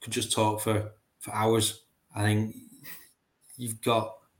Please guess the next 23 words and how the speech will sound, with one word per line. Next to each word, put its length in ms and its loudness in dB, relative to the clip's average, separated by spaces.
so 560 8
much 400 2
advice 560 4
and, 180 0
and 200 0
so 240 6
much 160 2
to 100 -10
give. 380 0
And 140 2
I 160 4
think 140 4
what 180 4
you 200 6
do 120 8
and 120 4
what 160 0
the 40 4
foundation 440 4
does 160 -4
is 120 -2
just 580 0
fantastic. 880 0